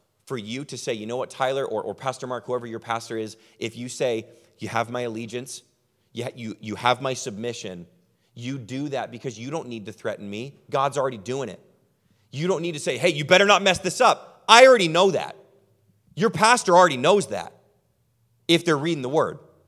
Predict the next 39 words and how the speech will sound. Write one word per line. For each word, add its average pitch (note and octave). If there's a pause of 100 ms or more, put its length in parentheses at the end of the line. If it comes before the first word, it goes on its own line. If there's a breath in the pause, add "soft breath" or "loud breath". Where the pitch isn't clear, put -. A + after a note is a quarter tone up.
(520)
Now, C#3
here's F3
another D3+
reason B2+
why A#2
you B2
should A#2
do D3
this, A2
and B2
this F3+
is A2
kind B2+
of B2
funny. B2
It A#2
says, C#3+ (160)
"Do G3+
this, A#2+ (220 soft breath)
submit F#3
to -
them, C3+
give G#3
them E3+
your D3
confidence, D3
your C3
trust, F3+ (200 soft breath)
so A#3+
that B3
their G#3+
work G3+
will F3
be E3+
a E3+
joy, C#3+ (260 loud breath)
not G#3
a F#3+
burden," C#3+